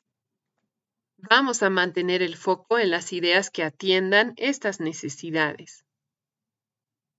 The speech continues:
¿Nos estamos apegando a satisfacer todas estas necesidades al mismo tiempo?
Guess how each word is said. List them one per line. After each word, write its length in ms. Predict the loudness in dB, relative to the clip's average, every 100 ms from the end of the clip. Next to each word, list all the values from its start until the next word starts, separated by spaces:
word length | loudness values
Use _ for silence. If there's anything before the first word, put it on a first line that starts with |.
| _ _ _ _ _ _
¿Nos 260 | 0 0 0
estamos 520 | 2 6 6 6 4
apegando 640 | 6 4 6 6 6 4
a 80 | 2
satisfacer 840 | 2 -4 -4 -4 -2 -2 0 -2
todas 420 | 2 4 4 2
estas 380 | 0 -2 -2 -2
necesidades 880 | -6 -8 -12 -8 0 4 4 4 -2
al 140 | -4
mismo 360 | -2 -4 -6 -8
tiempo? 680 | -8 -6 -6 -2 0 0